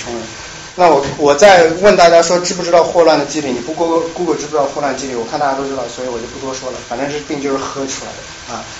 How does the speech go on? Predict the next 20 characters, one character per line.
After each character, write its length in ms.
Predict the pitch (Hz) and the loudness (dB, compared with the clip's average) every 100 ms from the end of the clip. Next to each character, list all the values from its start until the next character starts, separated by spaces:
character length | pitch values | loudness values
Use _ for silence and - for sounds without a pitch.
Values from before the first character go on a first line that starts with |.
| - | -12
这 80 | 127 | -8
病 80 | 123 | -6
就 60 | |
是 60 | 123 | -6
喝 220 | - 135 | -6 -8
出 160 | - 117 | -8 -10
来 60 | |
的。 60 | - - - - | -12 -14 -14 -10
所 120 | - 170 | 0 4
以 140 | 156 - - | 4 2 -2
当 240 | - 202 208 | 6 6 6
你 140 | 165 | 4
的 320 | 139 147 151 - - - - | 4 6 4 2 -12 -14 -12
土 240 | - 165 | -2 4
壤 180 | 185 127 | 4 4
确 200 | - 170 | 0 -2
实 160 | - 156 | -2 -2
是 160 | 165 | -2
被， 320 | 127 185 139 - - - - | 0 4 4 2 -8 -12 -2
呃， 340 | 127 113 117 | 2 2 0